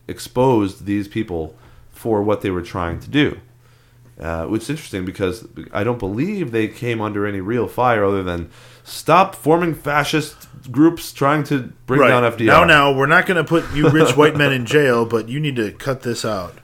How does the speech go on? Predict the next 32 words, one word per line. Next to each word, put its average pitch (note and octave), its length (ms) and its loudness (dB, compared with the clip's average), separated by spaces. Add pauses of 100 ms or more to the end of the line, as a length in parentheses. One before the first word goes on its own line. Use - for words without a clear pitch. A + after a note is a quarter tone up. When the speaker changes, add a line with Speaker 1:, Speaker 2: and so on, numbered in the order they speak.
Speaker 1:
The A#2 160 0
July B2 420 2
twenty B2+ 340 -6
plot. D#2 380 -12 (300)
Speaker 2:
Instead, C#3+ 420 0
you D3+ 100 -2
can D#3 140 -4
just C#3+ 400 -2
create, C3+ 680 0
you A2+ 160 -8
know, G#2+ 220 -2
the G#2 100 -6
leaders A2+ 380 -2
of G2+ 80 -8
our G#2+ 320 -4
world, F2+ 380 -12 (560)
Prescott A2+ 400 -2
Bush G#2 200 -6
being F#2+ 300 -12
the F2 300 -14 (280)
father A2 300 -4
and F#2+ 100 -10
grandfather F#2 600 -10
of E2 180 -14
presidents. D#2 680 -16
Speaker 1:
Well, D3+ 200 -2
fair D3+ 220 0
enough, F#2+ 300 -4
but, G#2 200 -4
I A#2+ 60 -6
mean, A2 260 -4 (480)
I, - 160 -8